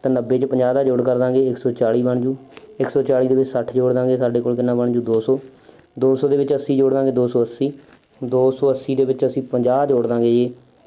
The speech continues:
ਸਾਡੇ ਕੋਲ ਕਿੰਨਾ ਬਣ ਜੂ? ਤਿੰਨ ਸੌ ਤੀਹ। ਮਤਲਬ ਇਹਨਾਂ ਦਾ ਜੋੜ ਆ ਜਿਹੜਾ, ਉਹ ਕਿੰਨਾ ਬਣ ਜੂ? ਤਿੰਨ ਸੌ ਤੀਹ। ਜਾਂ ਅਸੀਂ ਕਹਿ ਲਈਏ ਐਨ ਸਾਡੇ ਕੋਲ ਕਿੰਨਾ ਬਣ ਜੂ? ਤਿੰਨ ਸੌ ਤੀਹ। ਹੁਣ ਅਸੀਂ ਮੱਧ ਕਾ ਵਰਗ ਅੰਤਰਾਲ ਕਿਵੇਂ ਚੁਣਦੇ ਹੁੰਦੇ ਸੀ? ਐਨ ਬਾਈ ਟੂ ਤੋਂ।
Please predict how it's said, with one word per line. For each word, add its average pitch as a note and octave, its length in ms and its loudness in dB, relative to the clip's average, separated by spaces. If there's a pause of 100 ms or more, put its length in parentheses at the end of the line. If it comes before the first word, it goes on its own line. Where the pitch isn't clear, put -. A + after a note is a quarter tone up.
(200)
ਸਾਡੇ A#2+ 180 -2
ਕੋਲ A#2+ 140 0
ਕਿੰਨਾ A#2+ 200 0
ਬਣ A#2+ 180 0
ਜੂ? B2+ 120 0
ਤਿੰਨ A#2 240 -2
ਸੌ D#3 240 -2 (240)
ਤੀਹ। A2+ 240 0 (140)
ਮਤਲਬ B2 340 -2
ਇਹਨਾਂ C3 260 0
ਦਾ C#3 100 2
ਜੋੜ A#2+ 280 2
ਆ A#2+ 60 0
ਜਿਹੜਾ, A#2 180 0
ਉਹ B2+ 80 0
ਕਿੰਨਾ B2 200 0
ਬਣ A#2+ 180 0
ਜੂ? A#2 80 -2
ਤਿੰਨ A#2 200 -4
ਸੌ A#2 220 -8
ਤੀਹ। B2 180 -2 (540)
ਜਾਂ C3+ 200 0
ਅਸੀਂ C#3+ 140 -2
ਕਹਿ B2+ 200 0
ਲਈਏ C#3+ 260 2
ਐਨ B2+ 240 0
ਸਾਡੇ B2 220 0
ਕੋਲ B2 140 0
ਕਿੰਨਾ A#2+ 220 2
ਬਣ A#2+ 180 0
ਜੂ? A#2+ 120 -2
ਤਿੰਨ A2+ 200 -2
ਸੌ D3 220 0 (440)
ਤੀਹ। G#2+ 220 -4 (720)
ਹੁਣ C#3+ 200 0
ਅਸੀਂ D3 160 0
ਮੱਧ C3+ 200 0
ਕਾ D3 120 0
ਵਰਗ C#3 220 0
ਅੰਤਰਾਲ C#3 280 2
ਕਿਵੇਂ C3+ 200 0
ਚੁਣਦੇ C3 240 2
ਹੁੰਦੇ C3 160 2
ਸੀ? C3 120 0
ਐਨ A#2+ 180 2
ਬਾਈ A#2+ 160 2
ਟੂ A#2 200 -6
ਤੋਂ। G2+ 160 -10